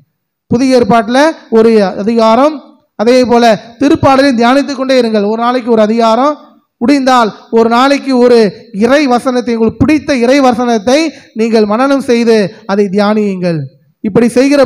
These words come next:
போது நாம் இறை வார்த்தையை இன்னும் அறிய முடியும், இறை வார்த்தையை இன்னும் அனுபவிக்க முடியும், அறிந்ததை அறியாதவர்களோடு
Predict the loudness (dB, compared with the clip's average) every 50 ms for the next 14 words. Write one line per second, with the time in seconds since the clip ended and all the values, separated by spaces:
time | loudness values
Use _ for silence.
0 | 2 2 4 4 4 4 4 2 0 -2 -8 -16 -6 -4 -2 -2 0 0 0 0
1 | 2 2 2 2 2 0 0 -2 -2 -2 -2 0 -2 -2 -2 -2 -2 0 0 2
2 | 2 4 4 4 2 2 2 2 2 2 0 -2 -4 -10 -16 _ _ _ _ _
3 | _ _ -2 0 2 2 2 2 2 2 2 0 0 0 -2 0 2 2 2 0
4 | -2 -6 -8 -4 -2 -2 0 0 -2 0 0 0 2 2 2 4 4 2 2 0
5 | 0 0 2 2 2 2 2 0 0 -4 -8 -12 -18 -20 _ -4 -2 0 0 0
6 | 2 2 2 2 2 2 2 0 -4 -6 -12 -8 -4 -2 0 2 2 2 4 4
7 | 4 4 4 2 2 4 4 4 4 4 4